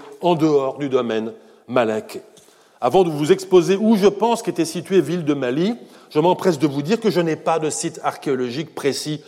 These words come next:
à vous proposer, pas plus que mes prédécesseurs. Je ne sais si mon hypothèse est plus vraie, je me contente d'affirmer que les pièces du puzzle s'ajustent les unes aux autres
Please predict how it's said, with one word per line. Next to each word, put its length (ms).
à 80
vous 120
proposer, 580
pas 300
plus 340
que 100
mes 160
prédécesseurs. 800
Je 100
ne 140
sais 260
si 160
mon 260
hypothèse 560
est 120
plus 240
vraie, 420
je 100
me 120
contente 520
d'affirmer 600
que 80
les 120
pièces 340
du 140
puzzle 420
s'ajustent 720
les 240
unes 100
aux 220
autres 280